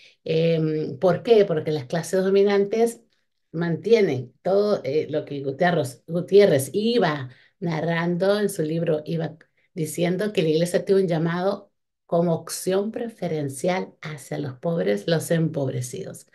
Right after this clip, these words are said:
¿Y quiénes son, eran los empobrecidos? Em, ¿verdad?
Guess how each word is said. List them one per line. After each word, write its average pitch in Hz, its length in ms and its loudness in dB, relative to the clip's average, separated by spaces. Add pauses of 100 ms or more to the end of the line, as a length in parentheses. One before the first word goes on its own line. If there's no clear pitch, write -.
(200)
¿Y 165 160 -6
quiénes 208 280 6
son, 220 140 4
eran 202 240 4
los 180 340 -4
empobrecidos? 170 880 2 (580)
Em, 156 580 0 (920)
¿verdad? 170 400 -6